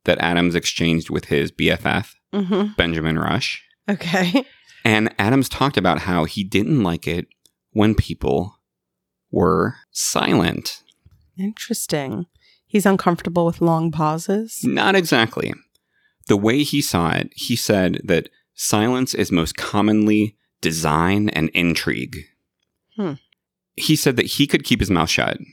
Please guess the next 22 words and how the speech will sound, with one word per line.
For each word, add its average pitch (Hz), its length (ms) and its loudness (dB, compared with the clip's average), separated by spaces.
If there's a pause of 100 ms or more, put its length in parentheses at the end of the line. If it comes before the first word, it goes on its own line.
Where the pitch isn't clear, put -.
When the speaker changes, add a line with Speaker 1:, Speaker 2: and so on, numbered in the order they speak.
(140)
Speaker 1:
and 92 100 2
keep - 220 -2
secrets 87 400 -2
when 90 100 2
it 78 80 0
was 80 140 -4
necessary, 87 720 0 (340)
but 92 120 0
he 104 120 0
was 98 140 0
never 104 260 2
silent 90 500 0 (320)
for - 160 0
the 90 80 2
purpose - 460 -2
of 90 140 -4
giving 95 260 2
myself 90 420 0
an 64 120 -2
air 82 160 2
of 80 140 -2
grandeur 87 680 0